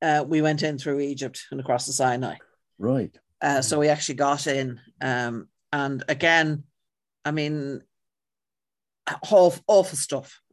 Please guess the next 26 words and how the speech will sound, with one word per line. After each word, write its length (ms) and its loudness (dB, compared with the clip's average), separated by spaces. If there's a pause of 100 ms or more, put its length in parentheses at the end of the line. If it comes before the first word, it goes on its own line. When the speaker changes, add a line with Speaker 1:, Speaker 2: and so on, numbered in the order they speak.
Speaker 1:
I 60 -6
mean, 240 -6 (540)
w-, 200 -6
Speaker 2:
Yeah. 140 -10
Speaker 1:
to 140 -6
see 360 2
it 280 -2 (120)
and 240 -2
to 100 -6
see, 480 2
you 80 0
know, 160 2
the, 160 -2
the 120 -10
devastation 800 -4
there 420 0 (340)
Speaker 2:
Mm. 80 -4
Speaker 1:
and, 400 -2 (100)
you 80 2
know, 160 0
to, 340 -4 (120)
to 440 -2 (300)
have 280 0
to, 320 -2
I 60 0
mean, 300 -6